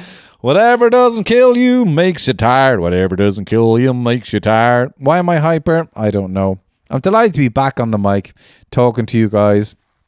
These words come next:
Crazy week over on this side of the world in the news.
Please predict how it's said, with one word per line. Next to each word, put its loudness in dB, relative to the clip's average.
Crazy 0
week -6
over -2
on -2
this -4
side -2
of -6
the -2
world -2
in -6
the -2
news. 0